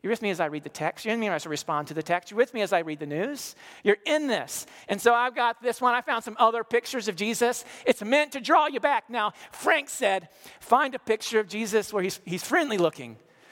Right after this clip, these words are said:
right? 'Cause it's meant to draw you in, not to make you afraid. So, now again, I think this next one is probably a little dangerous,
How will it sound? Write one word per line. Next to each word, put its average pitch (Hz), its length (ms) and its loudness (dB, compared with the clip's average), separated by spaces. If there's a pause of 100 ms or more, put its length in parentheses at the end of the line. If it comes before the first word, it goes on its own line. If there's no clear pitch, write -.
(180)
right? 226 260 2
'Cause 202 120 -4
it's 208 120 -8
meant 262 160 -2
to 226 80 -2
draw 220 240 4
you 226 220 -6
in, 214 240 -2
not 208 240 -2
to 185 240 -2
make - 200 -2
you 208 100 2
afraid. 247 460 0 (760)
So, 214 420 4 (1080)
now 254 200 6
again, 262 440 0 (160)
I 226 100 6
think 262 160 -10
this 254 140 -10
next 254 260 0
one 233 240 -2
is 220 80 -6
probably 226 300 4
a 233 40 -2
little 254 140 2
dangerous, 226 580 0